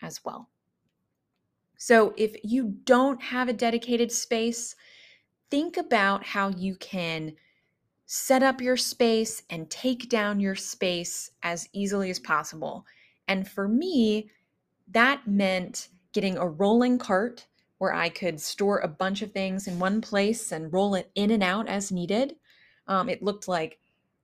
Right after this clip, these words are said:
also keeping everything really organized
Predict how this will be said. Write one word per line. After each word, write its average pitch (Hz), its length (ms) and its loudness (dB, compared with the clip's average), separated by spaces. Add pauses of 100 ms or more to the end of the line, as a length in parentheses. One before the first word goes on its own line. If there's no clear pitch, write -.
also 190 520 2
keeping 240 460 2
everything 190 560 0
really 196 600 0 (200)
organized - 840 -4